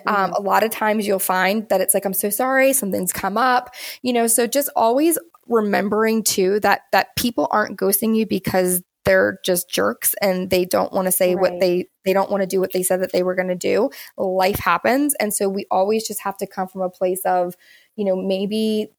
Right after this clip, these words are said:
Speaker 1: their s-, their kid got sick and they had to go and pick them up from school and it fell off their radar, you know? Um, maybe
Speaker 2: Yeah.
Speaker 1: there's a sick parent or something that came up, then they just couldn't get, get back to me. So always just remember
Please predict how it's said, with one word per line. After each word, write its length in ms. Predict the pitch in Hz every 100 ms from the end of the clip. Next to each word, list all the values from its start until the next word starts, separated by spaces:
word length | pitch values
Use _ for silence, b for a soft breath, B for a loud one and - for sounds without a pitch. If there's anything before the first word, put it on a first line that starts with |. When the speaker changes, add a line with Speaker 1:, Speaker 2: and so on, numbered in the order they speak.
| _ _
Speaker 1:
their 360 | 202 190 208 196
s-, 460 | 196 - - - 233 - -
their 180 | 196
kid 300 | 190 - 190
got 180 | 190 -
sick 240 | - 180 185
and 120 | 185
they 80 | 190
had 180 | 185 185
to 80 |
go 240 | 180 190 190
and 240 | 180 185 -
pick 180 | 220
them 140 | - 190
up 100 | -
from 140 | 202
school 440 | - - 185 180 175
and 340 | 196 180 180 175
it 200 | - 196 _ _ _ _ 214 -
fell 200 | 190 175
off 180 | 180
their 120 | 185 175
radar, 440 | 147 - 78 - _ -
you 120 | 202
know? 260 | 175 180 180 B B B
Um, 380 | - 190 180 180 202
maybe 280 | 190 190
Speaker 2:
Yeah. 80 | 208
Speaker 1:
there's 200 | 202 202
a 60 | 202
sick 200 | - 254 -
parent 480 | 220 185 175 - -
or 40 |
something 420 | 180 180 175 180
that 200 | 180 175 - _ - 214
came 240 | 208 190
up, 160 | 180 175
then 100 | 190
they 100 | 185
just 220 | 180 185
couldn't 220 | - 190 175
get, 220 | 190 180 - 185
get 180 | - 180
back 240 | - 175 -
to 100 | 202
me. 100 | -
So 260 | - 196 -
always 380 | 196 208 233 220
just 320 | 208 - - -
remember 480 | 202 185 180 185